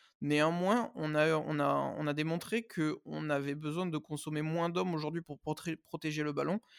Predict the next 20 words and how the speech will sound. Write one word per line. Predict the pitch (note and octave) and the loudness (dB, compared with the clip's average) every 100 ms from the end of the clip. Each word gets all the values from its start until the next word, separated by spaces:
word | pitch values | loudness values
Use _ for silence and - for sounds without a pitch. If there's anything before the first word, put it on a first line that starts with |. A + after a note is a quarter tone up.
| - - | -20 -10
et | |
c'est | A#2+ | -6
quand | - | -2
même | C3+ | -2
super | C#3+ - D#3+ F3 | 0 -4 0 4
important | E3 D#3 D#3 - D#3+ | 4 2 -2 -2 -2
dans | |
le | D3 | -2
rugby | C#3 C#3+ D3 | -4 -6 -4
moderne | C#3+ D3+ E3+ D#3 | -4 -2 -2 -2
de | |
garder, | C#3+ C#3+ C#3+ D#3 E3+ | -2 -2 -2 -2 0
heu, | D3+ C#3+ D3 - _ _ | 0 -2 -4 -10 _ _
certains | - C#3+ - D#3+ D#3 | -6 -6 -2 -2 0
atouts, | D3 D3 - F3 E3 | 0 -2 -4 -2 2
hem, | D3+ C#3+ C#3+ C3+ B2 - - - - - - - - - - | 2 2 0 -2 -4 -8 -8 -10 -12 -14 -16 -18 -20 -18 -8
en | D3+ | -4
dehors | D3 D3 | -2 -2
du | D3+ D3 | -2 0
ruck | D3+ G#3+ - | 0 0 -6